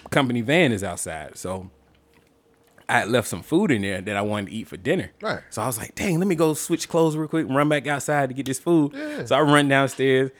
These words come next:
Speaker 1: open my van, get the food out, start walking back upstairs, and then I hear this voice out of nowhere that says, "Where's mine?" And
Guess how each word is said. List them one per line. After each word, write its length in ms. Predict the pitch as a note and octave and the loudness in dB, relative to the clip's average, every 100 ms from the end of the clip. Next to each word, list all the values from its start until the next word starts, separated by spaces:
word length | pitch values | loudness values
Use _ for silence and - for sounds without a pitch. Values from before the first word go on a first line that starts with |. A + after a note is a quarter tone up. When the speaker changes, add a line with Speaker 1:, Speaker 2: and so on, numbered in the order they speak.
| _ _ | _ _
Speaker 1:
open 240 | B2+ B2+ | 2 2
my 120 | B2 A#2+ | 0 2
van, 340 | A#2+ A#2+ A2+ - _ _ | 2 2 0 -4 _ _
get 140 | A2 - | -10 -8
the 60 | |
food 300 | - C3 A#2+ | -2 0 4
out, 260 | A2+ A2+ - | 4 2 -2
start 300 | - G2+ G2 | -8 -4 0
walking 300 | A2+ A2+ A2+ | 2 2 2
back 200 | A2+ G#2+ | -4 -4
upstairs, 540 | G#2+ - A#2+ B2 A#2 - _ _ B2+ | -6 -4 -2 0 -2 -6 _ _ 0
and 80 | |
then 80 | B2+ | 2
I 100 | B2+ | 2
hear 120 | B2 C3+ | 2 2
this 160 | B2 | 0
voice 300 | A2 D#3 D3+ | 2 2 4
out 120 | B2+ A#2 | 2 2
of 40 | |
nowhere 280 | C3+ D#3+ A#2 | 2 4 2
that 100 | A2 | 0
says, 320 | - B2 A2 - - _ - | 0 0 0 -8 -18 _ -8
"Where's 240 | F3 G#3+ | -2 -2
mine?" 340 | E3+ A#3+ C4 C#3 _ _ _ _ _ _ _ _ - | 0 -2 -2 -8 _ _ _ _ _ _ _ _ -8
And 200 | A#2+ | -8